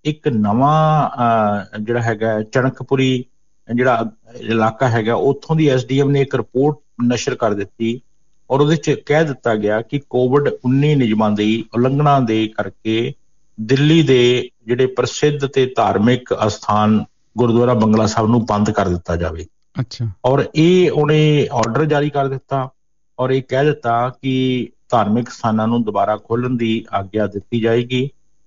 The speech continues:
Speaker 1: ਔਰ ਇਹਦੇ ਤੇ ਕਾਫੀ ਵੱਡੀਆਂ ਟਿੱਪਣੀਆਂ ਵੀ ਆਈਆਂ ਨੇ ਔਰ ਸਿੱਖ ਜਥੇਬੰਦੀਆਂ ਨੇ ਸਖਤ ਇਤਰਾਜ਼ ਵੀ ਪ੍ਰਗਟ ਕੀਤਾ ਹੈ।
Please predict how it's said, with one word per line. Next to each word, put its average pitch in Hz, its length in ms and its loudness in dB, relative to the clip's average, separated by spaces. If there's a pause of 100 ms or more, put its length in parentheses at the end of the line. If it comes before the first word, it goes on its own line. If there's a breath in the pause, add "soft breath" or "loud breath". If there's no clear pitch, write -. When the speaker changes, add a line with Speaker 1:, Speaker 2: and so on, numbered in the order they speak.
Speaker 1:
ਔਰ 139 120 2
ਇਹਦੇ 147 300 0
ਤੇ 147 280 -2 (160)
ਕਾਫੀ - 540 0 (120)
ਵੱਡੀਆਂ 110 380 0
ਟਿੱਪਣੀਆਂ 127 460 -2
ਵੀ 131 120 2
ਆਈਆਂ 104 320 0
ਨੇ 117 220 -2 (540)
ਔਰ 113 140 2 (360)
ਸਿੱਖ 135 300 -4
ਜਥੇਬੰਦੀਆਂ 117 580 -2
ਨੇ 117 140 -2
ਸਖਤ - 400 -4
ਇਤਰਾਜ਼ 110 480 -2
ਵੀ 131 100 0
ਪ੍ਰਗਟ 104 360 -4
ਕੀਤਾ 104 340 -8
ਹੈ। 131 140 -4